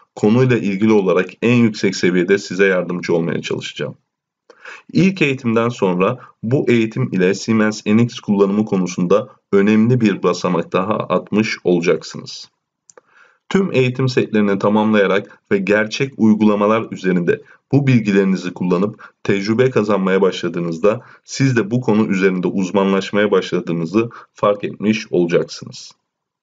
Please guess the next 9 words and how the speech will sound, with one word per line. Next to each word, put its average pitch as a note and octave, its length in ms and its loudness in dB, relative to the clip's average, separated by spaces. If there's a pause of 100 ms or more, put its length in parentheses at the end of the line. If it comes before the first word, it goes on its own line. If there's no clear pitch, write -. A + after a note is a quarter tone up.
(600)
Şunu E3+ 320 2
unutmayalım C3+ 460 2
arkadaşlar, G#2+ 720 0 (180)
her C3+ 380 -4
eğitim A#2 400 0
bize G#2+ 220 0
bir G2+ 160 -4
kapı F#2 240 -2
açar. - 500 -6